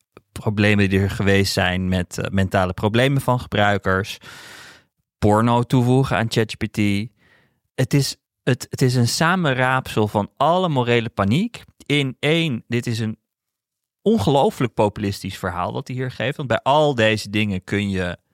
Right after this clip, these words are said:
heel veel context, eh, geven die hier, mm, ja, niet gegeven wordt, de, de context. En dat gaat, dat voert volgens mij te ver om daar nu op in te gaan. Maar de reden waarom ik het toch wil laten zien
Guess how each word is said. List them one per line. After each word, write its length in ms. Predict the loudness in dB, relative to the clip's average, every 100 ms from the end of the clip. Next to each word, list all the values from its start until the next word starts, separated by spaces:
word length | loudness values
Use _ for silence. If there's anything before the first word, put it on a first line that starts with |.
| _
heel 640 | -2 4 4 4 4 4 2
veel 220 | 0 -2
context, 760 | -2 -2 -4 -6 -8 -14 -14 _ _
eh, 240 | -2 -2 -2
geven 640 | 0 2 2 0 -2 -2 _ -20 -20 _
die 340 | 0 2 4
hier, 400 | 2 2 2 0 -4 -10
mm, 140 | -12 -10 -12 -12 -10 -2
ja, 180 | 0 2
niet 240 | 2 0
gegeven 440 | -4 -2 -2 0
wordt, 320 | 0 0 -2 -6
de, 260 | -2 0
de 100 | 0
context. 640 | -4 -2 0 -2 -4 -12 -18 -20 -20 -12 -2
En 100 | 0
dat 100 | 2
gaat, 260 | 0 -2
dat 200 | -2 -4
voert 240 | 0 -2 -2
volgens 220 | -4 0
mij 100 | 0
te 120 | 0
ver 220 | 2 2
om 60 | 2
daar 240 | 2 0 0
nu 180 | 0 2
op 160 | 0
in 140 | 0 -2
te 100 | -2
gaan. 300 | -4 -4 -4 -10 -20 -12 -2
Maar 100 | 0
de 60 |
reden 320 | 2 2 2
waarom 220 | 2 2 0
ik 100 | -2
het 240 | -4 -6 _
toch 180 | -4 -2
wil 180 | 0 2
laten 300 | 2 0 0
zien 440 | 2 2 2 -2